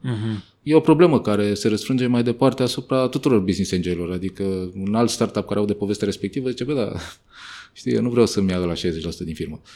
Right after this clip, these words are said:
Speaker 2: Dar sunt lucruri care sunt corectabile, adică nu sunt, uh,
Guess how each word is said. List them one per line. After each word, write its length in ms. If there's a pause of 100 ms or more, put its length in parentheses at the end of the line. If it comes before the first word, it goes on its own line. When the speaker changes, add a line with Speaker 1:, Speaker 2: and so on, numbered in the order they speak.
(320)
Speaker 2:
Dar 440
sunt 200
lucruri 220
care 120
sunt 180
corectabile, 520
adică 240
nu 80
sunt, 300
uh, 80